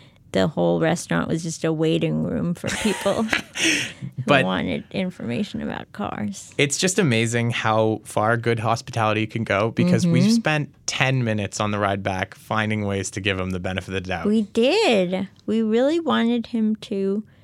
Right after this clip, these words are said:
Speaker 1: be the hero.
Speaker 2: And he, he was the hero.
Speaker 1: He was the hero.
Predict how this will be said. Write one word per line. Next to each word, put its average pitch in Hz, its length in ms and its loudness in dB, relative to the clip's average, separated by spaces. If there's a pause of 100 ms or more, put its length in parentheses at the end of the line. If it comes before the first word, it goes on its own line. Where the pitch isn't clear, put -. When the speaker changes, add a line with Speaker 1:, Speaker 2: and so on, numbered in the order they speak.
(480)
Speaker 1:
be 208 120 0
the 220 140 2
hero. 233 560 0 (100)
Speaker 2:
And 127 140 4
he, 135 80 4 (240)
he 131 80 2
was 135 240 4
the - 80 -2
hero. 90 200 -2
Speaker 1:
He 98 120 -6
was 98 260 -2
the - 240 -8
hero. - 300 -10